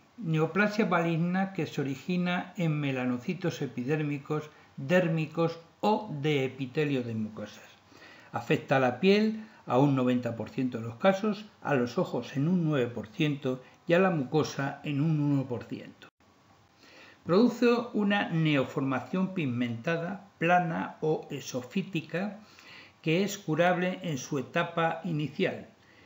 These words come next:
Sin un adecuado tratamiento, avanza con rapidez y produce metástasis linfáticas y hematógenas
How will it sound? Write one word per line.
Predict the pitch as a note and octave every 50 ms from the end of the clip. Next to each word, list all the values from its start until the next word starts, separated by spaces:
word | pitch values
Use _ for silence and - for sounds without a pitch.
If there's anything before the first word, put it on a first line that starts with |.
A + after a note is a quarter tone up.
| - - _ _ _ _ _ _
Sin | - - F3+ F3 F#3+
un | A3 A3+ A#3
adecuado | A3+ A3+ A3 A3+ F#3+ F#3 E3+ D#3+ D3+ -
tratamiento, | D3+ C#3 A#2+ A2 A2+ C3 D3+ F3 F#3+ F3+ - - F#3+ G3 - -
avanza | C#3 B2+ C3 D3+ E3+ E3 - F#3 D#3+
con | D#3 D3+ C#3+
rapidez | B2+ B2+ B2+ A#2+ A#2+ B2+ B2 B2+ D3 C#3 - -
y | - F3
produce | C#3 C3 C3 C#3+ D3+ D3+ - - F#3
metástasis | E3 D3+ C#3 B2+ - C#3+ C#3 - - E3+ E3 - F3+ E3+ D#3+ - - - -
linfáticas | F3+ E3 D3+ D3 C#3+ C3 B2 - - F#3 F3+ F#3 E3+ C#3+ - E3+ F3 E3+ E3 - - - _ -
y | F3 E3 C#3+
hematógenas | C3+ C#3 C3+ C3 - C3+ B2+ - - F#3+ F3+ E3 E3+ F3+ - -